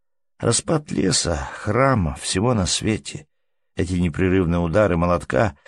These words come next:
наводили на мысль о тюремной стене,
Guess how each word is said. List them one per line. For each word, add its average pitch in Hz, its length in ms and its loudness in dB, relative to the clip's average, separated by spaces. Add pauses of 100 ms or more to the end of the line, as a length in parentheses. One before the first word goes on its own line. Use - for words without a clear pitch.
(140)
наводили 95 420 2
на 92 140 2
мысль 104 400 2
о 92 80 2
тюремной 107 480 2
стене, 92 640 0